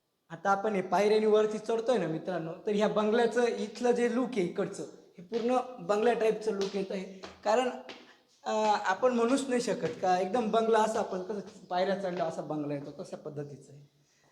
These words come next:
चांगल्या गोष्टी त्या चांगल्याच सांग-, सांगावं लागेल. जेवढा हॉल आहे तेवढाच बेडरूम करून दिलेलं आहे, थ्री टॅकर्स विंडो आहे. खाली पण, अ,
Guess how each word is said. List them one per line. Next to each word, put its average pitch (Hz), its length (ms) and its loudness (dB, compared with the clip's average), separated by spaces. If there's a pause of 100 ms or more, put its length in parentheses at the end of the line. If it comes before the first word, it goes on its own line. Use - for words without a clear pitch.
(280)
चांगल्या 226 320 8
गोष्टी 247 280 4
त्या 214 140 -2
चांगल्याच 202 460 2
सांग-, 175 500 -2
सांगावं 175 420 2
लागेल. 160 360 0 (800)
जेवढा 208 260 8
हॉल 185 320 6
आहे 180 140 0 (440)
तेवढाच 190 280 2
बेडरूम 165 380 -2
करून 160 260 -4
दिलेलं 156 300 -4
आहे, 160 80 -10
थ्री - 420 -10
टॅकर्स 196 460 -2
विंडो 175 260 0
आहे. 147 100 -2 (800)
खाली 214 240 2
पण, 240 220 2 (840)
अ, 185 60 -8